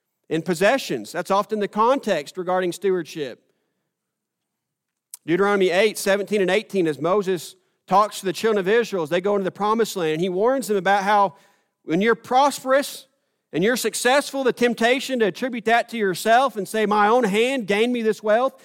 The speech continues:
but thou shalt remember the Lord thy God, for it is he that giveth thee power to get wealth. And again, that's a concept taught throughout Scripture.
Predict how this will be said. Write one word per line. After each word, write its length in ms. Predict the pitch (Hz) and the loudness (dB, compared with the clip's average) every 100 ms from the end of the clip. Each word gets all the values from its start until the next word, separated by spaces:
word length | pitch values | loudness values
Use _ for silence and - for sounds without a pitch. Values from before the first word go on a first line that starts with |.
| _ _ | _ _
but 160 | 208 - | -4 2
thou 220 | 208 254 | 4 4
shalt 340 | 233 247 233 | 4 2 2
remember 320 | 208 202 240 233 | 0 0 0 0
the 140 | 190 | -2
Lord 300 | 196 233 214 | 0 0 -2
thy 200 | 208 202 | -2 -2
God, 480 | 180 185 143 127 135 _ _ _ _ | -2 -4 -4 -8 -16 _ _ _ _
for 140 | 208 | 2
it 60 | 220 | 2
is 140 | 165 | 2
he 260 | 226 269 262 | -2 0 2
that 180 | 190 156 | 0 0
giveth 300 | 202 190 - | 0 0 -4
thee 160 | 196 | -6
power 560 | 175 170 180 185 190 185 _ _ _ _ _ _ _ _ | -4 -4 -2 -2 -4 -8 _ _ _ _ _ _ _ _
to 100 | 156 | -8
get 240 | 139 143 | -2 -2
wealth. 280 | 143 233 202 | -2 -2 -2
And 100 | 147 | -4
again, 240 | 143 180 165 | -2 0 0
that's 200 | 175 180 | -2 -4
a 60 | |
concept 600 | - 196 208 196 160 147 | -6 -4 -4 -2 -6 -6
taught 340 | 175 175 160 - | -4 -4 -4 -10
throughout 320 | 147 147 - | -8 -8 -8
Scripture. 520 | - 147 - 95 | -14 -14 -14 -20